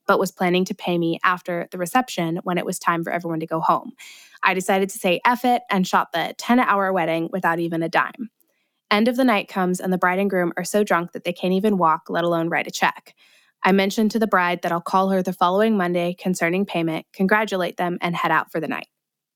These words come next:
It is well past midnight at this point, so I'm ready to pass the heck out. The wedding is quite a few hours away from where I live, and the bride has said that she has paid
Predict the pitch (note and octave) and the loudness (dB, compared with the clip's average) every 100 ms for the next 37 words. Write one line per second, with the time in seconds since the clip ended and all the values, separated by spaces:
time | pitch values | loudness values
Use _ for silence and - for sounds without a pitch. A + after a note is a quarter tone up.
0 | A#3+ G#3+ G3+ G#3+ A3+ G#3 G3 - F#3+ F#3 | 2 2 4 2 2 2 0 -2 -2 0
1 | F3 E3+ F3+ - E3 D#3+ - F#3 F3+ F3+ | -2 -2 -6 -4 -2 -2 0 2 2 2
2 | F#3 F3+ F3 F3 - E3+ E3 E3 A#2 D2+ | 0 0 0 0 -4 -6 -4 -4 -6 -8
3 | _ G#3+ G#3 G3+ G3+ G3 - G3 G#3 A3+ | _ 2 4 4 2 0 0 0 2 2
4 | G3 F#3 F3+ F3+ F3 E3+ F3+ F3+ F3 F#3+ | 4 2 0 0 -2 -2 0 0 2 2
5 | F3 E3 E3 F#3 F3+ E3+ E3+ F3+ F3+ F3 | 0 -2 -6 -4 0 0 0 -4 -4 -4
6 | E3+ D#3+ - F3 E3+ - F3 E3+ F#3+ | -4 -6 -2 -2 -2 -2 0 0 -2